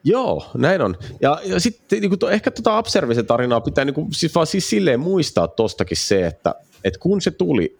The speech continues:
niin se tuntui vähän silleen, että tää on tämmönen niinku, että tää on, tää toimii lähinnä niinku pienten palveluitten ajamiseen. Siis se oli jotenkin se fiilis. Siinä oli niin paljon semmosia kämäsiä niinku rajoituksia reunoilla, että tuntui vähän siltä, että miksi mä niinku haluaisin näitä niinku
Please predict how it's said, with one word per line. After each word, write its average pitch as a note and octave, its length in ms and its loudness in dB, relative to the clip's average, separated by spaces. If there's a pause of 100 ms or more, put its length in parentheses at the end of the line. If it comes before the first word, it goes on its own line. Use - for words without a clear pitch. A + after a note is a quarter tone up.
niin F2 100 -10
se F#2+ 80 2
tuntui G#2+ 340 0
vähän F#2 160 2
silleen, F#2 260 2
että E2+ 80 -8
tää G#2+ 100 2
on G2 60 -2
tämmönen F#2 360 0
niinku, F2+ 340 -2
että F#2 120 -2
tää A#2 80 2
on, F#2+ 100 -4 (220)
tää A2+ 120 2
toimii A#2+ 440 2
lähinnä G#2 380 2
niinku F2 220 0
pienten E2+ 640 0 (580)
palveluitten D2 720 0
ajamiseen. D2+ 560 -2
Siis E2+ 180 -2
se D3 80 0
oli D3 160 2
jotenkin A#2 320 0
se F#2 100 -2
fiilis. G#2 420 0
Siinä A2 180 2
oli A2+ 160 2
niin D3+ 200 0
paljon F#2+ 260 2
semmosia F#2+ 260 0
kämäsiä G2 600 0
niinku E2 220 -2
rajoituksia G2 720 0
reunoilla, F2+ 560 2
että E2 100 -4
tuntui G#2 220 0
vähän G2 140 0
siltä, G2 200 -2
että F2+ 120 -6
miksi C3 220 -4
mä A2+ 60 2
niinku F#2 200 0
haluaisin F#2+ 440 0
näitä D#2 240 -2
niinku F2 240 0